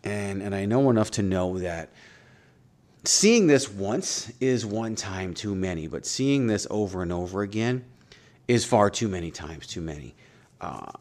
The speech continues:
and, and maybe it's because I have a son and a daughter, a sixteen-year-old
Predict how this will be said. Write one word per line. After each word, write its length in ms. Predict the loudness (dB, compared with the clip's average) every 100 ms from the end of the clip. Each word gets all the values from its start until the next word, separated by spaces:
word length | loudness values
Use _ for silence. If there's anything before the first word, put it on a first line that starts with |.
| -20 _ _ _
and, 420 | 0 0 0 -2 -4
and 280 | -4 -4 0
maybe 280 | 4 6 6
it's 100 | 4
because 340 | 2 2 2
I 80 | 0
have 440 | -2 -2 -2 -4 -8
a 100 | -8
son 340 | -4 -4 -4
and 120 | -4
a 60 | -6
daughter, 440 | -6 -6 -8 -12 -10
a 40 |
sixteen-year-old 800 | -6 -6 -4 -2 0 -2 -4 -8